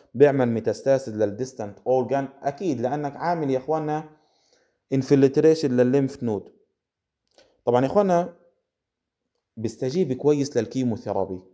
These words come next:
بيستجيب كويس، كويس، كويس، كويس، كويس للكيموثيرابي. هذا يا اخوانا الانفلاماتوري كارسينوما على السريع هاي، هاي جريد.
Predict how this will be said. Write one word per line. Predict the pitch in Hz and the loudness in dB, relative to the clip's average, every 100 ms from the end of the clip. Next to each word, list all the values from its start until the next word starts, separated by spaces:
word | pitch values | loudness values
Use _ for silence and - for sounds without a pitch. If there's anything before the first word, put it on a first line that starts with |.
| _ _ _ _ _ _ | _ _ _ _ _ _
بيستجيب | - - 113 120 139 120 | -18 -8 -6 -2 -4 -4
كويس، | 117 127 143 127 113 | -2 2 4 4 -2
كويس، | - 139 135 123 120 | -6 -2 -2 -2 -6
كويس، | - 135 127 117 117 | -4 -2 0 -2 -4
كويس، | 139 135 120 120 | -2 0 0 -4
كويس | - 143 139 135 120 | -2 0 2 0 -2
للكيموثيرابي. | 110 131 131 127 135 135 - _ _ _ - 120 104 95 92 - _ _ _ _ _ _ _ _ _ _ _ _ | -4 -2 0 2 2 -2 -14 _ _ _ 0 2 4 2 -4 -12 _ _ _ _ _ _ _ _ _ _ _ _
هذا | 175 196 165 | -2 2 2
يا | |
اخوانا | 139 156 147 120 | 2 -2 -2 -4
الانفلاماتوري | 107 110 120 117 120 143 151 110 | -4 -2 -2 -2 -4 -4 -6 -8
كارسينوما | - 117 - 110 120 120 127 | -4 -6 -4 -4 -2 0 -2
على | 123 123 | -4 -4
السريع | 135 - 117 127 127 - | -4 0 2 4 2 0
هاي، | 104 127 135 135 131 - | -2 4 6 6 4 -2
هاي | 135 131 131 127 | -4 0 2 2
جريد. | 120 117 104 90 | -2 0 0 -2